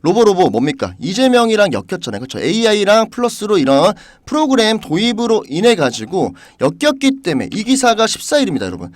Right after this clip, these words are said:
십사 일 날엔 당연히 못 잡았지. 자, 로보로보 차트 보시면은, 자, 이 구간만 볼게요. 여기 보시면은 이제 십사 일 날 상한 거의 갔잖아요. 그쵸? 못 잡죠. 다음 날 어떻게 했어요? 다음 날 시가 영에서 상한 바로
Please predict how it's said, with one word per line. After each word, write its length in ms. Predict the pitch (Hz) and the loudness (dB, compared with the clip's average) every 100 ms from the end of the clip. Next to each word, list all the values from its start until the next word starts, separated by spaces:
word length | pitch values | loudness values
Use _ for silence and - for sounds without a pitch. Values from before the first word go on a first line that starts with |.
| - | -16
십사 380 | - - - 330 | -14 -8 0 0
일 100 | 320 | 4
날엔 220 | 269 233 | 2 2
당연히 240 | - 151 165 | -2 -4 -4
못 240 | 123 135 | -4 -2
잡았지. 540 | 139 156 - 95 90 82 _ _ - - _ | 0 0 -4 -10 -12 -14 _ _ -20 -20 _
자, 140 | - 127 | -6 -2
로보로보 480 | 175 196 170 214 214 | 0 2 2 0 -4
차트 220 | - - | -12 -10
보시면은, 480 | 131 135 135 131 92 | -8 -6 -4 -6 -10
자, 160 | - 107 | -12 -10
이 100 | 127 | -8
구간만 380 | 175 180 175 165 | -6 -4 -4 -8
볼게요. 260 | - 87 82 - | -12 -16 -18 -14
여기 160 | 107 131 | -14 -12
보시면은 440 | - - 107 127 | -14 -10 -8 -8
이제 120 | - | -8
십사 260 | 98 - - | -12 -10 -6
일 60 | 120 | -6
날 80 | - - - | -8 -18 -8
상한 380 | 226 233 185 - | -2 -2 -2 -8
거의 160 | 117 113 | -6 -4
갔잖아요. 340 | - 104 95 | -6 -10 -10
그쵸? 220 | 80 - | -10 -14
못 160 | 92 120 | -12 -8
잡죠. 260 | 196 - - - - | -8 -8 -14 -16 -4
다음 240 | 170 247 | 0 2
날 100 | 165 | 2
어떻게 140 | 135 | -2
했어요? 260 | 117 - 82 - - - | -8 -12 -18 -20 -20 -2
다음 340 | 180 262 277 | 4 4 6
날 100 | 269 | 4
시가 380 | 269 - 277 214 | 4 0 2 4
영에서 680 | 131 202 269 269 254 262 254 | 4 6 4 6 6 6 4
상한 440 | - 254 247 254 | 0 2 4 4
바로 500 | 247 - - 202 208 | 0 -2 2 2 0